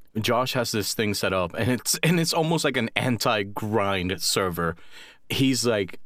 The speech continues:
"I, I, I don't want anybody to have to waste their time doing anything. Like, this is just for us to come and hang out and have a good time." And, and I think that that's awesome, right? Because some of the, you know, like, when you look at, like, Dark Side, uh, we played on there for, um,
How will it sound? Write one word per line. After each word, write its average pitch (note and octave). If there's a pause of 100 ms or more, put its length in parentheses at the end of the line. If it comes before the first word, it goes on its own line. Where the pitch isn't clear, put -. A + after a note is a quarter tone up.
"I, A2+ (100)
I, A2+ (120)
I A2+
don't A2+
want A2+
anybody G2+
to F#2
have F#2
to -
waste F2+
their F2+
time F2
doing F2
anything. E2
Like, F2 (120)
this G2+
is G#2
just G2
for F2+
us F#2
to F#2+
come F#2
and E2
hang G2
out A2 (340)
and F#2
have F2+
a F2+
good E2+
time." A2+ (360)
And, F#2 (400)
and A2
I A2
think C3
that G#2+
that's F#2+
awesome, F2+
right? F#2
Because -
some A#2+
of A#2
the, F#2+
you A2+
know, A#2
like, G2
when G2
you G2
look A#2+
at, B2
like, F2+
Dark G#2
Side, A#2 (380)
uh, F#2
we G#2
played C3+
on A2
there G2
for, F#2
um, F2